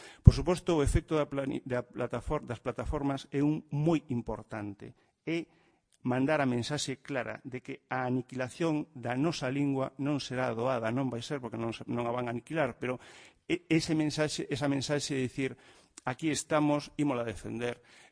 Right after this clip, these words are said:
eh, o traballo que tedes por diante, se a queredes aniquilar, pois é demasiado para vos, porque non valedes tanto, non? Em, pero creo que a, a,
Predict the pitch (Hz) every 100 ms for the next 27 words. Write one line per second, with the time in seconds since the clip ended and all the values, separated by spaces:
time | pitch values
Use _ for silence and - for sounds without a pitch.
0 | - 120 123 127 120 127 135 156 147 135
1 | 127 - 143 135 - 120 127 131 123 113
2 | 120 123 135 117 117 117 - 120 127 117
3 | - 110 110 - - 127 131 117 - 139
4 | 120 117 123 156 - - 113 117 123 120
5 | 120 123 117 123 - 135 117 110 139 147
6 | - - - - _ - 135 131 131 131
7 | 131 135 - 147 147 - - 160 175 160
8 | 143 139 - 135 131